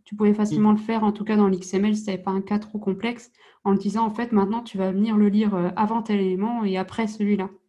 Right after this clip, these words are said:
Speaker 2: C'est
Speaker 1: Et
Speaker 2: ça.
Speaker 1: sur, euh, I O S, pour, je pense, éviter que les gens manipulent, en fait, le, l'arbre, euh, d'ordre,
Speaker 2: Mm.
Speaker 1: euh, des, des, des éléments,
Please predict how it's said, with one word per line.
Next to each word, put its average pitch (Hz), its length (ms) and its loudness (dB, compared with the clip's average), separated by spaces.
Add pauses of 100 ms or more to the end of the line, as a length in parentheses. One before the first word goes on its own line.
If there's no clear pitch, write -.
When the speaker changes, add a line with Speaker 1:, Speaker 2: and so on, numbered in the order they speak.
(680)
Speaker 2:
C'est - 180 -4
Speaker 1:
Et 214 40 4
Speaker 2:
ça. 208 60 4
Speaker 1:
sur, 214 380 -4
euh, 196 180 0 (100)
I 247 220 -4
O 226 100 -2
S, 269 400 -6
pour, 208 220 -4
je - 60 -18
pense, 277 240 -6
éviter 247 440 -2
que - 100 -20
les 220 120 0
gens 220 140 -2
manipulent, 233 560 0
en 208 80 0
fait, 208 280 -6
le, 196 340 -4 (440)
l'arbre, 214 600 2 (420)
euh, 196 420 0
d'ordre, 208 440 0
Speaker 2:
Mm. 185 140 0
Speaker 1:
euh, 226 240 -8
des, 208 260 -2
des, 196 300 -4
des 196 280 -2
éléments, 208 460 -2